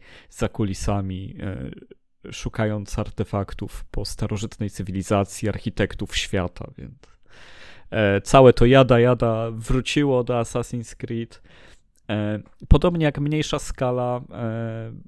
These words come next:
bardzo ładne, graficzne, e, efekty związane są z pustynią, z piachem, z mgłą, e, z tym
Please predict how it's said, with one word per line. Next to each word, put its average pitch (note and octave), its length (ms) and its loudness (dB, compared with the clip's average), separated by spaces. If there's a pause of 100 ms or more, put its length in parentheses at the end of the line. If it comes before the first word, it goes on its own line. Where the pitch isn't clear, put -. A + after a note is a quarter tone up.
(160)
bardzo C#3 400 -2
ładne, B2 760 -4
graficzne, A#2 1300 -10 (800)
e, A2+ 240 -12
efekty C3 440 -2
związane A2+ 500 -6
są A2+ 200 -10
z - 120 -8
pustynią, A2+ 800 -6
z - 180 -12
piachem, A2+ 600 -4
z A2 160 -4
mgłą, A#2 600 -4
e, A#2+ 220 -10
z - 200 -16
tym A2+ 480 -8